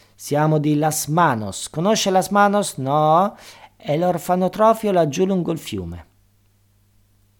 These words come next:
"Simon", dice lui,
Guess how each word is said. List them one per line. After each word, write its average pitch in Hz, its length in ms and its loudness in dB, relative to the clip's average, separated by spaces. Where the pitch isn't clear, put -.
"Simon", 104 600 -2
dice 113 400 -8
lui, 80 340 -12